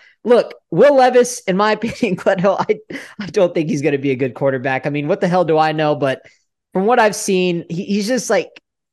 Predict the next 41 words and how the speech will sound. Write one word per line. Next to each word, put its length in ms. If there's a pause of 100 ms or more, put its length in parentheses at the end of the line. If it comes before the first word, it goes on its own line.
I, 380
I 80
feel 220
like 160
he 100
was 120
very 280
mediocre 500
at 160
Kentucky, 640 (280)
and 200
I, 160
I 140
just 220
never 260
been 220
high 240
on 180
him. 320
I 120
feel 120
like 140
this 160
is 80
like 160
a 40
Zach 320
Wilson 320
situation, 800
and 240 (280)
I 100
don't 140
wanna 180
make 280
that 260 (140)
same 260
mistake 320
with 100
Zach 260
Wilson 280
because 360